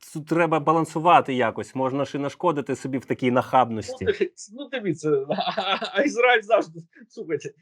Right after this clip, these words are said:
Speaker 2: я вам скажу історію. В шістдесят сьомому році, незважаючи на всі попередження С Ш А, а, що не треба нападати, а, ну, Ізраїль напав на, к-, превентивну війну зробив.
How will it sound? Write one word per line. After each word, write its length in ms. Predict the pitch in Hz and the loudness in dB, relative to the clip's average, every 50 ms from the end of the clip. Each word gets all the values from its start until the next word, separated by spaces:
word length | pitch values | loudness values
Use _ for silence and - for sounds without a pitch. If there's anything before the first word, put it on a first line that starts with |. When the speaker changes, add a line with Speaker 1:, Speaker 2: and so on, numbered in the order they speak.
| _ 214 175 - | _ _ _ 2
Speaker 2:
я 160 | - 160 202 | 6 6 8
вам 100 | 240 247 | 8 6
скажу 280 | - - 247 220 208 233 | 2 -2 -14 -14 -12 -12
історію. 440 | 233 - - - 233 190 160 135 117 | -14 -14 -2 0 2 2 2 0 -4
В 20 | |
шістдесят 360 | - 131 - - 240 247 - | -8 -8 -4 -2 -2 -2 -2
сьомому 360 | - 247 214 208 196 180 185 | -4 -8 -8 -8 -8 -4 0
році, 280 | 403 240 247 240 - 190 | 2 2 2 2 0 -4
незважаючи 680 | 160 156 143 160 175 147 180 208 220 214 196 - - 170 | -10 -10 -8 -10 -8 -2 0 2 2 2 2 -2 -6 -10
на 80 | 160 156 | -12 -12
всі 200 | 143 - 208 - | -12 -14 -14 -12
попередження 840 | - 170 - 175 165 175 190 180 139 151 156 156 156 147 143 127 | -12 -6 -4 -2 0 0 -2 -2 -4 -8 -12 -10 -8 -6 -6 -6
С 140 | - - 143 | -8 -10 -16
Ш 200 | - - 165 165 | -8 -2 2 4
А, 300 | 170 170 165 147 113 - - _ _ _ _ _ _ _ _ - 123 | 6 6 6 6 6 4 0 _ _ _ _ _ _ _ _ 0 2
а, 360 | 127 131 131 131 131 131 127 | 2 2 2 0 -2 -6 -8
що 160 | - - 175 | -10 -10 -12
не 100 | 160 165 | -12 -12
треба 320 | 160 202 190 196 170 165 156 | -10 -8 -6 -4 -4 -4 -4
нападати, 880 | 156 147 - 151 139 139 - 160 190 220 233 - - 156 123 104 92 - _ _ _ _ _ _ - | -4 -6 -6 -6 -6 -2 0 0 0 0 -2 -4 -6 -8 -8 -8 -10 -14 _ _ _ _ _ _ -4
а, 100 | 120 120 123 127 127 127 123 123 127 120 127 | -2 0 0 0 -2 -4 -4 -6 -8 -8 -6
ну, 140 | 147 160 160 | -6 -6 -6
Ізраїль 380 | 151 - 165 170 214 269 269 247 | -4 0 4 4 4 4 2 -2
напав 480 | 220 165 - 160 160 180 202 226 - _ | -6 -6 -4 -4 -2 -2 -2 -2 -4 _
на, 440 | 196 175 170 165 160 156 151 151 143 - _ | -10 -6 -4 -4 -4 -4 -4 -6 -8 -10 _
к-, 140 | 147 143 135 135 - | -6 -6 -6 -6 -8
превентивну 540 | 156 147 151 151 143 - 214 220 208 190 | -10 -10 -10 -12 -12 -12 -10 -6 -2 -2
війну 460 | 160 135 151 147 143 135 139 160 202 190 | -2 -2 -2 -4 -6 -6 -6 -6 -6 -4
зробив. 520 | 170 180 175 - - 156 151 147 143 | 0 2 2 2 2 0 -2 -2 -4